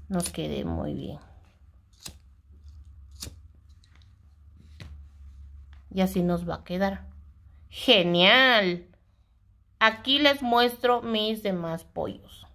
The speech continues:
Mis pollitos, bien coquetos.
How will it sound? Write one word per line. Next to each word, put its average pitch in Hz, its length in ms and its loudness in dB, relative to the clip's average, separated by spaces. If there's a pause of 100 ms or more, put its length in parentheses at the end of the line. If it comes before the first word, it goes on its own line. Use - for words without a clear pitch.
(1300)
Mis 175 300 -4
pollitos, 190 1120 0 (300)
bien 226 220 -4
coquetos. - 720 -8